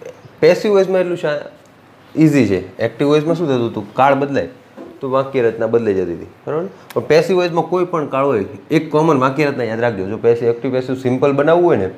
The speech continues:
તો બુકમાં જોશો તો તમને અલગ અલગ કાળ પ્રમાણે અલગ અલગ પેસિવ વોઇસની વાક્ય રચના તમને આપેલી હશે. બધી આપણે ગોખવાની જરૂર નથી. એક કોમન વાક્ય રચના છે, ધ્યાન રાખી લો. ચાલો, એક વખત જોઈ લો, થોડીક કદાચ લેધી લાગશે જોવામાં,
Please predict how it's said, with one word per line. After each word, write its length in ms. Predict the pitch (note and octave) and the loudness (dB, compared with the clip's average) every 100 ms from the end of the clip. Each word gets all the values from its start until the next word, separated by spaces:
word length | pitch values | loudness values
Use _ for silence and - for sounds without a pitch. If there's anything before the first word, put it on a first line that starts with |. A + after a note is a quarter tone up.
| - - - - - | -16 -20 -20 -12 -6
તો 140 | B2+ A2 | -4 2
બુકમાં 380 | B2+ C3+ E3 | 2 4 4
જોશો 260 | D#3+ E3+ E3 | 4 2 -2
તો 80 | D3+ | -2
તમને 220 | D3+ D3+ | -2 2
અલગ 220 | D3 C#3+ | 2 2
અલગ 200 | D3 C#3 | 0 0
કાળ 180 | C#3+ C#3+ C#3 | 2 0 0
પ્રમાણે 280 | C#3 C#3+ C#3 | 0 4 4
અલગ 180 | C#3 C3+ | 4 2
અલગ 180 | C3+ C3+ | -2 -2
પેસિવ 240 | C3+ C3 | -2 -2
વોઇસની 240 | B2 A#2+ A#2+ | -2 0 -2
વાક્ય 300 | A#2+ B2 G#2+ | -2 -2 -2
રચના 220 | G2+ G#2 | -2 -2
તમને 220 | G#2 G#2+ | -2 -2
આપેલી 340 | G#2 A2 F#2 F2+ | -2 -2 -2 -4
હશે. 160 | - F#2+ - - - - | -8 -16 -18 -20 -16 0
બધી 200 | C#3 E3 | 4 6
આપણે 160 | D#3+ C#3+ | 4 4
ગોખવાની 380 | C#3+ D3+ D3+ | 2 4 2
જરૂર 200 | C#3 C#3 | 2 2
નથી. 200 | B2+ G#2 B2+ | 0 0 -2
એક 100 | C3+ | 2
કોમન 360 | D3 E3 E3+ E3+ - - - - - - - - - - - | 2 4 4 2 -4 -20 -20 -20 -20 -20 -20 -20 -20 -20 -2
વાક્ય 280 | C3+ D#3 E3 | 2 2 2
રચના 280 | C#3+ C#3 C3+ | 2 2 0
છે, 160 | C#3+ G#2+ D#2 - G#2 | 2 -2 -4 -14 -4
ધ્યાન 180 | B2+ C3+ | 0 2
રાખી 220 | B2+ G#2+ | 0 -2
લો. 80 | G2+ | 0
ચાલો, 200 | D3 C3+ | 2 2
એક 120 | C#3 | 2
વખત 200 | D#3 D3+ - - | 0 -2 -8 -10
જોઈ 120 | D#3+ E3 | -4 -4
લો, 100 | A2+ | -2
થોડીક 280 | C#3 C#3 A2+ - | -2 -2 -4 -2
કદાચ 200 | C3 B2+ | 0 4
લેધી 260 | A2+ B2 | 4 4
લાગશે 320 | D3+ D#3 - B2 B2+ - | 4 2 2 -4 -4 -8
જોવામાં, 360 | G#2+ A2 B2 | -4 -2 -4